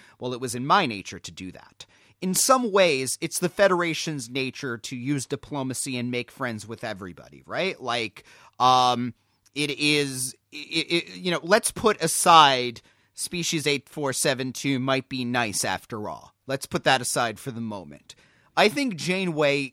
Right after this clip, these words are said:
comes off as almost slightly naive then, in the, in the way that the Federation can come off as sometimes slightly naive, in that she's thinking,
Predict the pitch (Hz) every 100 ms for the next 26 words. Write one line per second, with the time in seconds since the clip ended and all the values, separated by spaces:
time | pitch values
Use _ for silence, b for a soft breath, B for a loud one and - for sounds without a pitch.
0 | _ - 151 135 143 143 - - 123 123
1 | 127 123 143 135 131 - 139 131 135 139
2 | 120 120 143 294 190 90 92 85 69 76
3 | b b b 147 151 143 143 139 160 156
4 | 147 143 143 135 160 - 214 208 170 143
5 | - 110 131 110 - 135 117 113 - -
6 | 139 110 120 107 - 120 101 117 117 110
7 | 127 180 156 - b b b - 170 170
8 | - - - 185 - 185 170 165 151 147